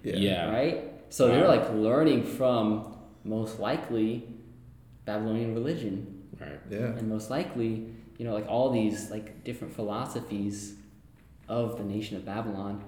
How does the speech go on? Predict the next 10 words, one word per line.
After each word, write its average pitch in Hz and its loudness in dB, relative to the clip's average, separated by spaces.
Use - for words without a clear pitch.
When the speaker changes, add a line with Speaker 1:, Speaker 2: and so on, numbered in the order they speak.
Speaker 3:
And 117 2
then 120 4
they're 113 4
Speaker 2:
Hmm. 92 2
Speaker 3:
serving 101 2
directly 104 -2
the 120 -2
king 127 2
who 117 0
just, 113 0